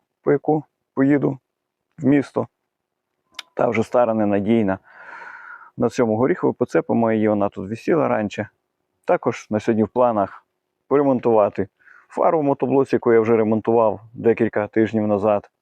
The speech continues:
Перестала світити. В общем, побачимо, що ми ще за сьогодні зробимо. Ще сьогодні треба буде ось ці всі мішки, це ось тут і ось там далі, повкидати на горище, тут тирса в них,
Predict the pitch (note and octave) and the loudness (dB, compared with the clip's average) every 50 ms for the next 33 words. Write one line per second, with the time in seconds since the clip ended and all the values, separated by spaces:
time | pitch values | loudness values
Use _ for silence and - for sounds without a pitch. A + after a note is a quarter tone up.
0 | _ _ _ _ _ _ _ _ C3 - - - - A2+ G#2+ G2 G2 - - A#2 | _ _ _ _ _ _ _ _ -4 -4 -2 0 0 2 2 2 0 -2 -6 -6
1 | A2+ - F3 E3+ - - G2+ G2+ - _ _ - - - - - - - - - | -2 0 -2 -2 0 -2 -8 -10 -10 _ _ -20 -20 -20 -20 -20 -20 -20 -20 -18
2 | - - - - - - - - - - - _ _ - - D#3 - - D3 B2+ | -18 -18 -20 -20 -20 -20 -20 -20 -20 -20 -20 _ _ -6 -6 -4 -2 -2 -2 0
3 | - A#2+ - C3+ B2+ - - A2+ A2 G#2 - G2+ G#2 G#2 - - A2 G2 G2+ - | 0 0 2 2 0 2 0 0 -2 0 -2 -2 -2 -2 -2 -2 -2 -4 -2 -4
4 | - G#2 G#2 A2+ A2 B2 D3 D3+ C3 B2 A2+ G#2 G#2 G#2 - _ _ _ _ _ | -4 -2 -2 0 0 2 0 0 0 0 0 0 -2 -2 -4 _ _ _ _ _
5 | _ _ _ _ _ _ _ _ _ _ _ _ _ _ _ _ _ - - _ | _ _ _ _ _ _ _ _ _ _ _ _ _ _ _ _ _ -20 -20 _
6 | - - - - D#3+ - - A#2 A2+ A#2+ A#2 A2 G2 G2+ G#2 G2+ F#2+ - _ _ | -18 -6 -2 -2 -2 0 0 -2 0 2 2 0 2 2 0 0 0 -4 _ _
7 | _ _ _ - A2 G#2+ G2 F#2 G#2+ G#2 G#2 G2+ G2+ - - G#2 G2+ - - A2+ | _ _ _ -4 -2 -2 0 0 0 2 2 0 -2 -4 -8 -10 -10 -6 -4 -6
8 | G2+ - - G2 F#2+ F#2+ G2 - - - F#3+ G#3 G#3 - _ - _ _ _ _ | -6 -4 -4 -6 -4 -4 -4 -6 -2 0 0 0 0 -6 _ -20 _ _ _ _
9 | _ - F#2+ F#2 F#2 - - - _ - F#3 G#3+ A3 - - _ _ _ _ _ | _ -6 -4 -4 -4 -6 -10 -14 _ -2 0 0 0 -4 -12 _ _ _ _ _
10 | _ - - - F#2+ - - - F#2+ F#2 F#2 F#2 A#2+ C#3+ F3 F#3 F#3+ F3 - _ | _ -14 -12 -12 -12 -14 -8 -6 -4 -4 -2 -2 -2 -2 -2 -2 -4 -6 -8 _
11 | _ _ _ _ - - - - - - - - - - - - - _ _ - | _ _ _ _ -20 -20 -20 -20 -20 -20 -20 -20 -20 -20 -20 -20 -20 _ _ -8
12 | A#2 - - C3 A#2+ A2+ A#2 A#2 - G#2+ G#2+ A2 A#2 B2+ C3 D#3 G#3+ G#3+ - - | -8 -2 -2 0 0 2 0 0 0 0 -2 -2 0 0 0 2 2 0 0 -2
13 | A2+ - - G2+ - - - - - _ _ F#3 A3 A3 F#3+ - - C#3+ C3 B2 | -2 -2 -2 -4 -4 -6 -14 -20 -20 _ _ 0 0 0 0 -2 -4 -4 -2 0
14 | B2 A#2+ A2+ - - - | 0 0 -2 -4 -10 -18